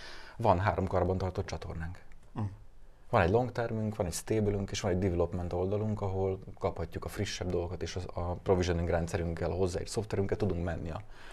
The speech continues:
Speaker 1: a Router
Speaker 2: Kicsit
Speaker 1: O S után.
Speaker 2: kicsit olyan, mint hogyha a Mikrotik kezdene felnőni. Tehát főleg, hogyha itt az utóbbi, amióta én ebben az egészben benne vagyok, tehát tizen pár éve,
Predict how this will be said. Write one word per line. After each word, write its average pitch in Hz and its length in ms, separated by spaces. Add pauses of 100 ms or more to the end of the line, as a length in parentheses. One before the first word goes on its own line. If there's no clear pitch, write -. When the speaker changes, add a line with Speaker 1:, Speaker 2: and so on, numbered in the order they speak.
(160)
Speaker 1:
a 95 80
Router 90 240
Speaker 2:
Kicsit - 0
Speaker 1:
O 90 120
S - 100
után. 113 360 (180)
Speaker 2:
kicsit 135 280
olyan, 123 180
mint 95 120
hogyha 107 160
a 110 40
Mikrotik 107 360
kezdene 101 280
felnőni. 92 600 (720)
Tehát - 180
főleg, 117 180
hogyha 107 220
itt 110 160
az 110 100
utóbbi, 107 580
amióta 165 360
én 123 80
ebben 107 280
az 110 120
egészben 104 300
benne 98 220
vagyok, 92 260
tehát - 180
tizen 104 320
pár 95 220
éve, 98 420